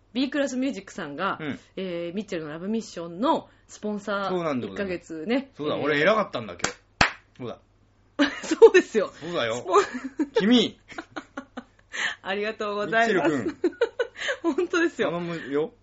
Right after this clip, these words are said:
Speaker 1: そうですね。
Speaker 2: はい。
Speaker 1: 本当、あの、宣伝させていただきたいと思ってますから、
Speaker 2: いえいえ。
Speaker 1: よろしくお願いします。
Speaker 2: 頼みます。
Speaker 1: ありがとうございます。
Speaker 2: うん。
Speaker 1: ということで、あの、まあ、今後の、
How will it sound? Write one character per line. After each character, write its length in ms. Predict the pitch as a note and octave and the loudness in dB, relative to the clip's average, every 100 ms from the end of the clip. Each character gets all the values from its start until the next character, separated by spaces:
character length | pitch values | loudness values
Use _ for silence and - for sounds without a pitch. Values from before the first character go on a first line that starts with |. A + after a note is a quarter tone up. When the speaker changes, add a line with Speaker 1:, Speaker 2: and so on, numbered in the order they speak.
| _ | _
Speaker 1:
そ 240 | - C4 A#3+ | -6 0 0
う 20 | |
で 80 | A3+ | 0
す 140 | F#3+ | -4
ね。 120 | F#3 | -4
Speaker 2:
は 60 | G#3 | -4
い。 80 | G3+ | -6
Speaker 1:
本 140 | F#3+ F#3 | -10 -4
当、 100 | F#3 | -4
あ 60 | |
の、 220 | E3+ E3+ E3+ | -4 -8 -8
宣 200 | F#3+ E3+ | -10 -8
伝 120 | E3+ | -10
さ 120 | E3 | -10
せ 120 | E3 | -14
て 80 | D#3 | -14
い 40 | D#3 | -12
た 100 | D3+ | -12
だ 100 | E3 | -12
き 80 | |
た 80 | - | -14
い 40 | - | -14
と 100 | D3+ | -14
思 120 | D3+ | -14
っ 20 | |
て 100 | C#3+ | -14
ま 100 | C#3 | -18
す 80 | - | -16
か 80 | - | -14
ら、 80 | G3 | -10
Speaker 2:
い 40 | |
え 20 | |
い 20 | E3 | -8
え。 20 | |
Speaker 1:
よ 60 | |
ろ 60 | D3+ | -10
し 100 | C#3+ | -12
く 60 | C#3+ | -16
お 40 | |
願 160 | C3+ C3+ | -16 -18
い 60 | |
し 100 | - | -20
ま 120 | - - | -20 -20
す。 80 | _ - | _ -20
Speaker 2:
頼 160 | F#2+ F#2 | -20 -18
み 60 | |
ま 100 | F2+ | -18
す。 280 | E2 - _ | -20 -20 _
Speaker 1:
あ 60 | C#3+ | -20
り 80 | D3+ | -20
が 60 | |
と 100 | - | -18
う 20 | D#3+ | -18
ご 60 | |
ざ 60 | D3+ | -20
い 40 | |
ま 160 | - - | -20 -20
す。 100 | A#2 | -20
Speaker 2:
う 40 | |
ん。 80 | G2 _ _ _ | -20 _ _ _
Speaker 1:
と 60 | F#3 | -12
い 40 | |
う 40 | |
こ 100 | E3 | -12
と 120 | D#3+ C#3+ | -14 -14
で、 240 | C#3+ D3+ - | -14 -16 -20
あ 100 | C#3+ | -20
の、 140 | C#3 C#3 C#3+ | -20 -20 -20
ま 80 | C#3+ | -16
あ、 20 | |
今 200 | - F3 | -10 -10
後 120 | D#3+ | -10
の、 260 | D#3+ D3+ - | -10 -12 -14